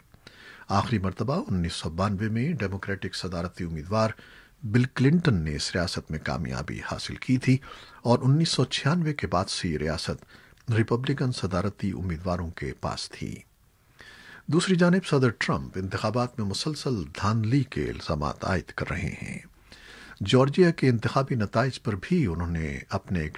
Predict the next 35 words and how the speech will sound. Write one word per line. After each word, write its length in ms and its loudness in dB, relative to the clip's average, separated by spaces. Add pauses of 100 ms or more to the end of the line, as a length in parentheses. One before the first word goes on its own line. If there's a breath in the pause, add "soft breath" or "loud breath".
ट्वीट 280 2
में 120 -6
दावा 300 2
किया 300 2
है 140 2 (440 loud breath)
कि 80 -4
जॉर्जिया 460 2
के 120 0
मुख्तलिफ 480 -2
काउंटीज 760 0
में 240 -6 (420 loud breath)
हजारों 460 4
ऐसे 240 0
वोट 320 -2
मिले 160 2
हैं, 300 -2 (460 loud breath)
जिन्हें 400 0 (180)
गिना 500 -2
नहीं 340 -4
गया। 320 -8 (640 loud breath)
उन्होंने 280 4
दावा 280 2
किया 300 4
कि 120 -2
बहुत 320 -2
जल्द 200 -2
जॉर्जिया 440 -2
के 140 -6
नताइज 540 -2 (400 loud breath)
रिपब्लिकन 720 0 (100)
के 140 -2 (160)
हक 140 2 (120)
में 80 0
आ 120 -4
जाएंगे। 580 -6